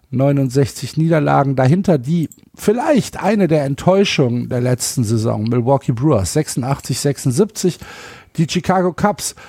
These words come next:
haben es tatsächlich geschafft, die Pirates und die Reds hinter sich zu lassen. Herzlichen Glückwunsch mit vierundsiebzig Siegen. Deutlich mehr, als ich vor der Saison erwartet habe.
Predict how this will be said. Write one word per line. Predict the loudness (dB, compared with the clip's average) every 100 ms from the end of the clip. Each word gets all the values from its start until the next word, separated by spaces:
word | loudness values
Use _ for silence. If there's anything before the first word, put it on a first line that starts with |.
| -18
haben | 0 2 4 2
es | 0 0
tatsächlich | 0 0 0 0 -2 -4
geschafft, | -4 0 0 -2 -8
die | -4
Pirates | 2 4 4 2
und | -2 -4
die | 0
Reds | 2 2 0
hinter | -2 2 2
sich | 2 -2
zu | -2
lassen. | 0 0 -2 0
Herzlichen | 2 2 0 -2 -2
Glückwunsch | 0 0 2 -2 -2 -8 -18 -20 -20 -20 -6
mit | 0 0 0 -16 _ _ _ _
vierundsiebzig | -8 0 2 2 -2 -6 -8 -6
Siegen. | -4 -4 -4 -10 _ _ 0
Deutlich | 2 2 -2 2
mehr, | 2 4
als | 2 0 0
ich | -4
vor | 0 2
der | 4 4
Saison | 2 0 0
erwartet | 0 2 2 2 2
habe. | 2 4 2